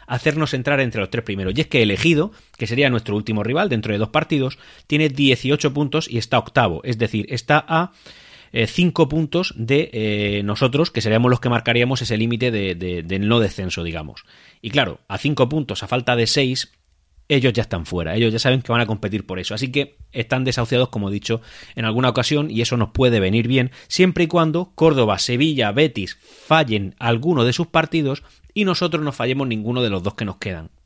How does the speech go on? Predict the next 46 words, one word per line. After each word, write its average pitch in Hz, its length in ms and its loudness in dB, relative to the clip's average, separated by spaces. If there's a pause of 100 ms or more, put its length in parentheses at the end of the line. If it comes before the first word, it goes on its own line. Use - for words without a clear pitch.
Esas 160 180 0
son 147 100 0
las 101 120 -2
cuentas - 240 -4
que 127 160 0
hay, 104 160 -2
¿eh? 175 100 -6 (640)
Bueno, 98 240 -6
noveno 165 380 4
clasificado 151 480 2
Yeclano 165 400 2
con 113 140 2
once 135 240 2
puntos, 170 420 2
mm, 87 460 -8
súper 104 260 -2
desahuciado, 147 640 2
y 113 100 2
el 110 200 0
Lorca 131 240 4
Deportiva, 151 540 2 (440)
que 117 140 -4
décimo 135 480 2
clasificado 135 580 0
con 123 280 2
nueve 120 400 2
puntos, 127 500 -2
una 175 240 2
única 143 260 2
victoria 123 400 2
ante 117 180 2
el 101 80 0
Yeclano 110 320 0
hace, 110 300 -2
hace 110 220 -6
dos 101 160 -2
jornadas. - 600 -12
Eh, 104 440 -6
bueno, 104 140 -4
estos 98 260 -6
equipos 101 300 -6
están 101 300 -6 (440)
muy, 127 220 4
muy, 107 180 2
muy 90 220 -4
fuera. - 280 -10